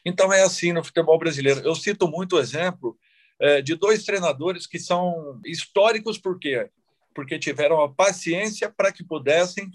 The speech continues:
fazer, um deles, uma bela história, a-,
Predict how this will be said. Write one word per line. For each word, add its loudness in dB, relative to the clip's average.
fazer, 2
um -14
deles, -2
uma 2
bela 4
história, 2
a-, 0